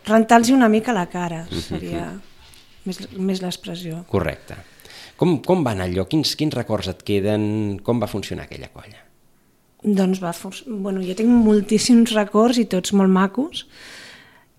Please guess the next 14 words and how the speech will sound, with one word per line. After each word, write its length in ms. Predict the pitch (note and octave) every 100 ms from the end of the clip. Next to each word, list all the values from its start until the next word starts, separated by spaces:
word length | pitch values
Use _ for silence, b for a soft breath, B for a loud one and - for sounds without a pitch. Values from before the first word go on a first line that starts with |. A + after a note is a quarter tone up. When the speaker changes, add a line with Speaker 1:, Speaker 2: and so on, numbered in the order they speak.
| _ -
Speaker 1:
I 600 | A#3+ A3 G#3 G#3 G3+ G3+
va 220 | A3 G#3
funcionar, 440 | A#3+ C#4 C#4 C4+ C#4+
doncs, 220 | A3+ A3
que 120 | -
a 100 | G3
partir 280 | G3 F#3+ A3+
d'una 220 | A#3+ B3+
idea 280 | B3+ C#4 B3+
de 140 | G3+ G3
que 120 | F#3+
vèiem 300 | F#3+ G#3 G#3+
que 80 | A3+
els 380 | G#3+ - -